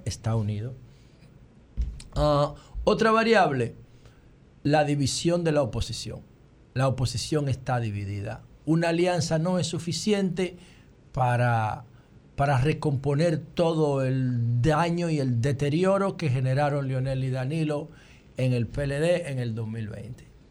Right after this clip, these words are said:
No hay forma con una alianza porque están peleando por lo mismo, como dijo Danilo, que es una alianza rara, que es una alianza rara.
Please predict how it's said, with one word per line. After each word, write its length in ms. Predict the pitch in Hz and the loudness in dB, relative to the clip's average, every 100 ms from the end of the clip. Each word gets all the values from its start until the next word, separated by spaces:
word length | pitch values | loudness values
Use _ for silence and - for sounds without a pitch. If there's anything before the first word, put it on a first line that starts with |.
| - - - - | -20 -20 -20 -14
No 200 | - 113 | -10 -6
hay 120 | 117 117 | -6 -6
forma 500 | - 160 160 160 147 | -2 0 2 0 -2
con 160 | 131 | -2
una 180 | 131 135 | -2 -2
alianza 580 | 131 127 131 - 139 127 - - - | -2 -2 -4 -4 -6 -8 -14 -18 -2
porque 320 | 160 151 151 | -2 0 -4
están 320 | - 156 147 | -2 -2 -2
peleando 460 | 156 147 147 151 139 | -2 0 0 -2 -2
por 120 | 160 | -2
lo 120 | 180 | 0
mismo, 320 | 156 147 143 | -2 -2 -4
como 240 | 123 120 113 | -4 -4 -2
dijo 240 | 117 120 | -2 -2
Danilo, 480 | 117 110 110 110 113 | -2 -6 -6 -8 -8
que 80 | 117 | -10
es 120 | - | -6
una 160 | 123 117 | -4 -4
alianza 440 | 117 120 120 123 | -4 -6 -6 -8
rara, 480 | 123 143 131 110 - - - - | -6 -4 -4 -4 -10 -18 -20 -12
que 80 | 110 | -10
es 160 | - | -10
una 160 | 120 117 | -10 -8
alianza 440 | 113 117 117 123 | -8 -8 -8 -8
rara. 460 | 117 120 113 - | -8 -8 -8 -10